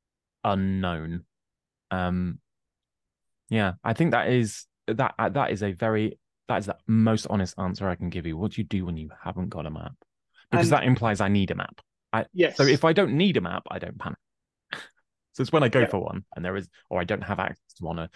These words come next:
Speaker 1: the, the internet's down, or, you know,
Speaker 2: Yeah.
Speaker 1: whatever, th-, then yes.
Speaker 2: Yeah.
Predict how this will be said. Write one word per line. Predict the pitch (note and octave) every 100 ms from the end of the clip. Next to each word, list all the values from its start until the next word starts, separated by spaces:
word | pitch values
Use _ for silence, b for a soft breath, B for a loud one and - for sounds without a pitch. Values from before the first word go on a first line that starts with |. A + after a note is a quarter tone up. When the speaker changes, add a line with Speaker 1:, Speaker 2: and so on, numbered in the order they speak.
| B -
Speaker 1:
the, | E2+ - - D2
the | F#2 F2+
internet's | F#2 F#2 F2 -
down, | F2 D#2 D#2+ -
or, | F2+ E2 D#2+ E2+ B B
you | F#2
know, | D#2+
Speaker 2:
Yeah. |
Speaker 1:
whatever, | F2 E2+ F2 D#2+
th-, | - G#2 -
then | F2+ F2
yes. | F2 E2 - - - _ _ _ _ -
Speaker 2:
Yeah. | C2+